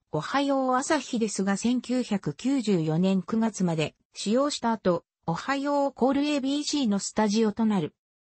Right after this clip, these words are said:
また、千九百八十九年から二年間は、エービーシーラジオの午後のワイド番組、パノラマ大放送使われたほか、エービーシー系列のシーエステレビ局スカイエー、現、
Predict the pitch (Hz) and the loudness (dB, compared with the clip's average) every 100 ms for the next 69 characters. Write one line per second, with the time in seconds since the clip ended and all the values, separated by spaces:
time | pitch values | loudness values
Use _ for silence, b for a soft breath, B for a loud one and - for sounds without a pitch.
0 | - 190 196 202 190 _ _ - 277 320 | -4 -2 0 0 0 _ _ -8 -4 -4
1 | 302 277 285 240 202 156 156 - 254 277 | -4 -4 -4 -2 -4 -4 -8 -6 -4 -2
2 | 269 - 269 277 240 208 185 175 160 160 | -4 -4 -2 0 2 0 0 0 2 2
3 | 185 214 - 180 165 156 - _ - 185 | 2 2 2 0 2 0 0 _ 0 2
4 | 262 269 262 285 294 302 302 247 226 175 | 4 2 -2 -2 0 0 -2 0 2 2
5 | 151 226 247 208 160 196 226 220 208 180 | 0 0 2 2 2 0 0 0 2 2
6 | 170 156 _ _ - 165 220 302 294 277 | 2 -2 _ _ -6 0 0 0 0 0
7 | 254 294 277 277 240 202 185 - 214 202 | 2 0 0 0 2 0 0 -4 0 0
8 | 196 185 220 180 - 165 160 _ _ - | 0 0 -2 -4 0 0 0 _ _ 2
9 | 247 269 269 247 269 240 269 254 226 - | 2 2 -2 -2 -4 -2 -2 0 0 0
10 | 180 156 - 254 277 - - 302 294 277 | -2 0 0 2 0 -2 -2 -2 0 0
11 | 277 262 - - 247 240 226 170 - _ | -2 -4 -10 -4 0 2 2 0 -4 _
12 | _ 175 185 165 | _ 0 0 -2